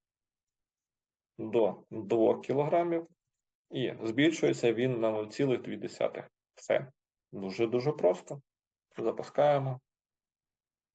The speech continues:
Ось наші з вами значення. Все дуже просто, все дуже легко. Е, кількість ітерацій у нас з вами буде яка?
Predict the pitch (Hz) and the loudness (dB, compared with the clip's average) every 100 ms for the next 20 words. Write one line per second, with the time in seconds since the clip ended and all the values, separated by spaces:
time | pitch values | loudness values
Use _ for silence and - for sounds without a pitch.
0 | _ _ _ _ _ _ _ _ _ _ | _ _ _ _ _ _ _ _ _ _
1 | _ _ _ - 156 185 107 107 110 98 | _ _ _ -2 0 0 -2 -2 -2 2
2 | 107 110 - 107 90 57 - - _ _ | 2 2 -4 -6 -6 -6 -10 -16 _ _
3 | _ _ _ _ _ _ _ _ _ _ | _ _ _ _ _ _ _ _ _ _
4 | - 180 170 131 - 139 151 - - 87 | -2 0 0 -2 2 2 2 -2 -6 -6
5 | 90 98 - 78 - - _ _ _ - | -6 -6 -6 -6 -10 -16 _ _ _ -20
6 | _ _ _ _ _ _ _ _ _ 131 | _ _ _ _ _ _ _ _ _ 2
7 | 123 123 117 110 160 - 123 - 113 117 | 6 6 4 2 0 0 -2 -2 2 4
8 | 107 - 104 101 107 107 107 107 - - | 4 2 -6 -4 -2 0 -2 -4 -10 -18
9 | _ 120 120 113 107 107 - - | _ -6 -4 0 0 0 -2 -4